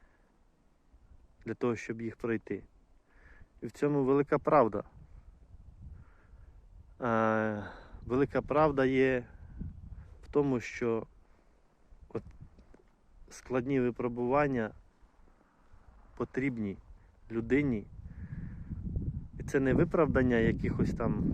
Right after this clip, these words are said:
злодіянь чиїхось і так далі. Це глибше.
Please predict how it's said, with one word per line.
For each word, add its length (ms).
злодіянь 760
чиїхось 580
і 60
так 200
далі. 260
Це 140
глибше. 460